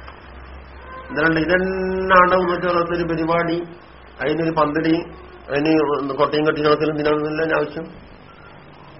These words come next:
അതുകൊണ്ടാണ് ഇൽമുൽ കലാം ഇതിൽ ചേർക്കാതെ വിട്ടുകളഞ്ഞതെന്നാ പറഞ്ഞത്. ഇനി ഫൽസഫ-, ഫൽസഫയിലുണ്ട് രണ്ടു തരം. അനിവാര്യമായ ചില വിഷയമുണ്ട്,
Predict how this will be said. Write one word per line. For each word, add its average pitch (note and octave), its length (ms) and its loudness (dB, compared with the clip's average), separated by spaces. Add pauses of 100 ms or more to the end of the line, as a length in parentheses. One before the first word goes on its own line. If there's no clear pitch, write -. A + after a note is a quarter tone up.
(1000)
അതുകൊണ്ടാണ് F#3 600 4
ഇൽമുൽ F3+ 320 2
കലാം E3+ 340 4
ഇതിൽ E3+ 200 0
ചേർക്കാതെ F#3 500 2
വിട്ടുകളഞ്ഞതെന്നാ E3 640 0
പറഞ്ഞത്. C#3+ 360 0 (680)
ഇനി E3+ 220 2
ഫൽസഫ-, F3 800 4
ഫൽസഫയിലുണ്ട് F3 920 2
രണ്ടു D3+ 260 2
തരം. C3 280 2 (960)
അനിവാര്യമായ G#3 880 6
ചില F#3+ 140 0
വിഷയമുണ്ട്, E3+ 500 0